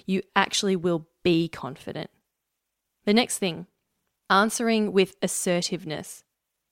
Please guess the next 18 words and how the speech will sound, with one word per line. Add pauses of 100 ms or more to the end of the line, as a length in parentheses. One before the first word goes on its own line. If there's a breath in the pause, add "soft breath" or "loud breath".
And
I
know
Blake
Eastman
talks
a
lot
about
this
in
episode
twenty-two. (580)
He
talks
about (580)
going
from